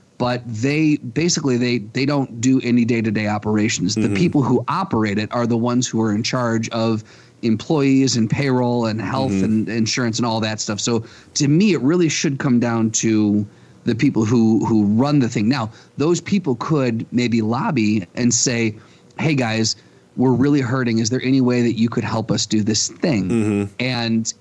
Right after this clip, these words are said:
Speaker 1: I think it would be very generous if the four of them would band together and put some money into this.
Speaker 2: Mm-hmm.
Speaker 1: I do know that one of the, uh, <clears throat> I can't remember, oh, I found another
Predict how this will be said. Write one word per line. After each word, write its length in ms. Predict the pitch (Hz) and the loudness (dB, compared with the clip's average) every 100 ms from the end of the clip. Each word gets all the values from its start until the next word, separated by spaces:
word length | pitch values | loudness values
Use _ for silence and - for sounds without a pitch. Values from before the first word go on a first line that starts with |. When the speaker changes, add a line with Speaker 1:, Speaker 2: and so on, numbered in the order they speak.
| - | -6
Speaker 1:
I 140 | 131 | -4
think 260 | 135 180 151 | -2 -2 0
it 80 | 131 | -2
would 140 | 120 | 0
be 140 | 120 | 0
very 600 | 113 95 113 151 165 131 | -2 -8 -6 -4 0 0
generous 840 | 120 104 123 156 139 95 104 - - | 0 -2 -2 0 0 -2 -4 -4 -4
if 420 | 120 117 113 - | -4 -4 -4 -8
the 120 | 113 113 | -6 -6
four 320 | - 131 127 | -2 -2 0
of 80 | 113 | -2
them 200 | 113 117 | 0 0
would 140 | 110 | 0
band 220 | 110 110 | 0 0
together 400 | 113 117 113 113 | 0 0 0 0
and 240 | - 107 - | 0 -2 -2
put 180 | - | -4
some 180 | - 110 | 0 2
money 220 | 120 143 | 2 4
into 160 | 107 98 | 4 2
this. 240 | 98 113 - - - | 0 -2 -6 -14 -6
Speaker 2:
Mm-hmm. 260 | 110 104 | -2 0
Speaker 1:
I 120 | 135 135 | 0 0
do 240 | 127 185 | 2 2
know 260 | 180 139 131 | 2 2 0
that 380 | 123 117 110 - | 0 -2 -4 -6
one 320 | - 113 135 156 | -8 -2 0 0
of 160 | 135 | 0
the, 300 | 127 120 113 | 2 2 2
uh, 400 | 104 101 104 104 - | 2 0 0 -4 -4
<clears throat> 180 | 135 139 | -2 -2
I 60 | 113 | -2
can't 240 | - - | -4 -2
remember, 640 | 123 120 117 117 113 113 - | 2 2 2 2 0 -2 -4
oh, 80 | 113 | -4
I 80 | 104 | -4
found 220 | 104 135 | 0 2
another 260 | 117 117 | 2 2